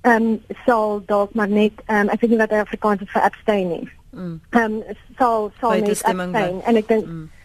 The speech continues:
Speaker 1: dit is wat, dit is wat ons die, dit sal sien, en dit help natuurlik nie, want jy het tweehonderdéén stemme nodig om, om dit te laat slaag. Die, die, die, die gevoel in die parlement die laaste paar weke, hè, na die laaste N E C meeting, het,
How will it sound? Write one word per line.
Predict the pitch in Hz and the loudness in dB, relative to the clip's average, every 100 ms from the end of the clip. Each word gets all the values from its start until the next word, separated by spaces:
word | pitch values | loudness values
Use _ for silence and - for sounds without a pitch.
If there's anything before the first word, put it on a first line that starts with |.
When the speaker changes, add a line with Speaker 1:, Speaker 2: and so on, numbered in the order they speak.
| - | 0
Speaker 1:
dit | 233 233 | 2 4
is | 254 254 | 2 0
wat, | 240 - - | -2 -2 -6
dit | 214 | 0
is | 240 233 | 0 2
wat | 226 220 | -2 0
ons | 220 208 208 - - | 0 2 0 -4 0
die, | 214 208 202 - - | 4 6 4 2 0
dit | 208 208 | 0 2
sal | 220 | 2
sien, | 233 208 | 4 2
en | |
dit | 214 226 | 2 4
help | 202 208 | 2 2
natuurlik | 226 - 202 190 - | -4 -4 -4 -4 -6
nie, | 175 | -4
want | 190 | -2
jy | 190 | -2
het | 185 | 0
tweehonderdéén | 208 196 196 196 196 190 185 | 2 2 2 0 0 0 -2
stemme | - 196 | 0 2
nodig | 185 180 180 175 - | 4 4 0 -2 -6
om, | 185 180 | -8 -4
om | 190 | -2
dit | 196 | -2
te | 196 | 0
laat | 180 170 - | 0 0 0
slaag. | 202 165 - - - - - 226 | 0 0 -4 -12 -16 -16 -16 -4
Die, | - 254 226 214 | 2 2 2 0
die, | 240 208 | 0 0
die, | 233 220 | -2 2
die | 240 233 226 - | 4 6 4 2
gevoel | 277 - 339 330 | 0 0 2 4
in | |
die | 294 | 4
parlement | 254 233 220 214 | 2 2 2 2
die | 214 - | 0 -4
laaste | 190 220 - 247 | -2 0 2 0
paar | - 226 208 | 2 2 2
weke, | 190 214 214 202 | 2 2 4 2
hè, | 190 | 4
na | 214 196 208 | 6 6 4
die | 240 226 | 4 2
laaste | 196 202 - 190 | 2 2 0 -4
N | 208 208 | 0 0
E | 208 | 2
C | |
meeting, | 240 220 185 - - - - - | 2 4 2 -4 -8 -10 -18 -6
het, | - 233 | 0 0